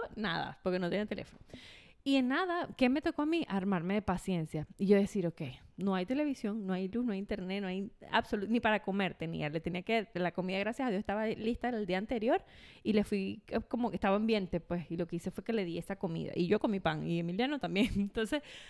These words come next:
así como que, "Ok". Y Maxi, "Mamá, televisión". Y yo decía, "Mi amor, no sirve".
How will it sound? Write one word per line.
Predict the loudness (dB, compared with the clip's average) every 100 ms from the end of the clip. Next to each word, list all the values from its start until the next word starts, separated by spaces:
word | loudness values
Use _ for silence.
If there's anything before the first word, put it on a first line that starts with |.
| -4
así | -2 0
como | 0 -2
que, |
"Ok". | 0 0 0 -4 -18 -20 -20 0
Y | 2
Maxi, | 4 2 -2 -2
"Mamá, | 0 2
televisión". | 2 0 0 0 0 2
Y |
yo | 2
decía, | 2 2
"Mi | 0
amor, | -2 -4
no | -6
sirve". | -2 0 0 -2